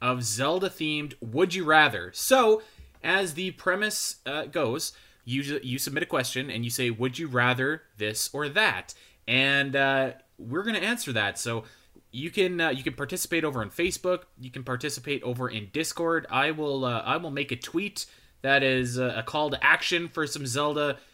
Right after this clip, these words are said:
Would You Rathers as well. But, uh, we're looking forward to everybody's questions, and I think it's gonna be a fun time. We haven't had one of these in forever, so I'm looking forward to it. I always love handing the keys to the show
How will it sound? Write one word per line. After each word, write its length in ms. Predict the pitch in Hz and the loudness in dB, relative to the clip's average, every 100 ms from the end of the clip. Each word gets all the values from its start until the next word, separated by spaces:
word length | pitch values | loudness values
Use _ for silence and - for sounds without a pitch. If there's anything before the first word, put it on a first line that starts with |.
| _ - | _ -4
Would 200 | 143 143 | -2 0
You 80 | |
Rathers 380 | 143 143 147 139 | 0 2 2 0
as 160 | 123 113 | -4 -2
well. 260 | 127 160 | 0 0
But, 360 | 143 120 - - | 0 -4 -4 -4
uh, 140 | 123 127 | -4 -2
we're 80 | 175 | -4
looking 220 | 220 214 | -4 -4
forward 340 | 208 202 190 | -2 0 -2
to 180 | - 185 | -2 -2
everybody's 420 | 170 170 165 151 | 0 0 -2 -4
questions, 680 | - 165 160 - 160 151 - | -2 -2 -2 -4 -4 -6 -8
and 400 | - 131 135 135 | -6 -4 -2 -2
I 100 | 135 | -2
think 180 | - 226 | -4 -8
it's 120 | - | -8
gonna 160 | 185 165 | -6 -4
be 200 | 170 151 - - | -4 -4 -10 -12
a 80 | 131 | -10
fun 360 | 123 - 185 185 | -6 -2 -2 0
time. 300 | 175 147 107 | 0 0 0
We 100 | 123 | 0
haven't 220 | 180 180 | 0 0
had 220 | 170 165 | 2 2
one 120 | 160 | 0
of 40 | 147 | -2
these 420 | 143 139 131 - | -2 -4 -6 -6
in 420 | 123 120 117 104 - _ _ | -2 -2 -4 -8 -14 _ _
forever, 500 | - - 170 170 101 | -8 4 6 6 2
so 200 | 95 123 | -4 -2
I'm 120 | 143 185 | -2 -2
looking 200 | 170 139 | -4 -4
forward 240 | 135 127 | -4 -4
to 80 | 110 | -2
it. 40 | |
I 100 | 143 | 4
always 220 | 214 196 | 4 4
love 220 | 139 151 131 | 4 2 2
handing 240 | 131 131 | -4 -4
the 60 | 110 | -6
keys 320 | - 127 123 | -2 -2 -2
to 60 | |
the 60 | 110 | -8
show 380 | - 131 117 | -6 -4 -4